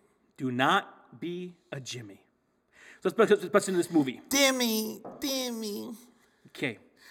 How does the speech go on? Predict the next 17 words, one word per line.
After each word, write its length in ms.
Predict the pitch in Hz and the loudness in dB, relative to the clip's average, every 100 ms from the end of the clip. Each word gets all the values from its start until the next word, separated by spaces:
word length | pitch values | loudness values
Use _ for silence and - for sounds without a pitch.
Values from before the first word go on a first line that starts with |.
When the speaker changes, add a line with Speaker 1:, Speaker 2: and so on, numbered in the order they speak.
| - | -10
Speaker 2:
I 80 | 226 | -6
can't 240 | - 247 | -2 -2
believe 180 | 220 220 | -2 -4
that 140 | 202 | -6
this 160 | - 175 | -6 -4
is 120 | 220 | -4
ninety-six 560 | - 156 185 - 165 - | -6 -6 -2 0 -2 -2
for 140 | 165 | -4
real? 240 | 127 156 | 0 -2
Speaker 1:
Nineteen 480 | - 123 160 180 202 | 0 4 4 2 4
ninety-six. 400 | 202 202 214 180 | 4 4 2 0
Speaker 2:
So 80 | 156 | 2
this 160 | 147 175 | 2 0
is 80 | |
my 160 | 131 151 | 0 -2
freshman 380 | - 156 - 127 | 0 -2 -2 -12
year. 180 | 170 | -12